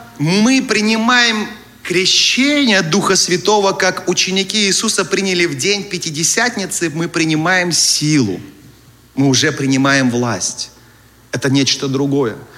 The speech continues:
Сначала ты принимаешь Его верой и принимаешь жизнь Божию. Ты как ребёнок, ты как младенец, тебе просто есть жизнь Божия. Но тебе нужно укрепляться.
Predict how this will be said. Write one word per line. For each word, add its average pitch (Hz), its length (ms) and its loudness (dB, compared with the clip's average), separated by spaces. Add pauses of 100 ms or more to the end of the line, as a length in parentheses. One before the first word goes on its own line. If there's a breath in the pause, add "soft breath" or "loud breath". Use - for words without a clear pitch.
(200 loud breath)
Сначала 226 480 2
ты 208 140 0
принимаешь 196 680 2
Его 160 260 4
верой 180 440 2
и - 20 -4
принимаешь 170 500 0
жизнь 170 440 0
Божию. 120 320 -10 (420)
Ты 247 100 -2
как 262 180 -2
ребёнок, 254 560 -2 (360)
ты 202 80 0
как 214 180 -2
младенец, 202 480 -2
тебе 143 240 -2
просто 196 340 0
есть 151 220 0
жизнь 135 220 -4
Божия. 127 340 -4 (240 loud breath)
Но - 80 -2
тебе 143 200 0
нужно 196 280 0
укрепляться. 180 720 -2